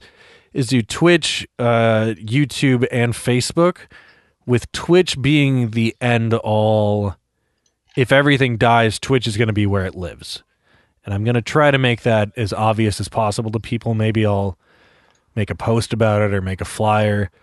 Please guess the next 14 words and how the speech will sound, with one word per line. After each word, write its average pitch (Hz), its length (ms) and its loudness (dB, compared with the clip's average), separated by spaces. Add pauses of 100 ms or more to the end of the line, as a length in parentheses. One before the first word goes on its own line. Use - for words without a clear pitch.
(320)
But 117 120 0
I'm, 120 400 0 (300)
people 185 340 2
asked 143 300 4
me 143 160 2
about 117 420 2 (380)
streaming 135 400 0
on 117 80 2
other 110 180 0
platforms. 107 640 -4
I 110 80 0
wanna 120 220 2
try 123 520 0
to 110 580 0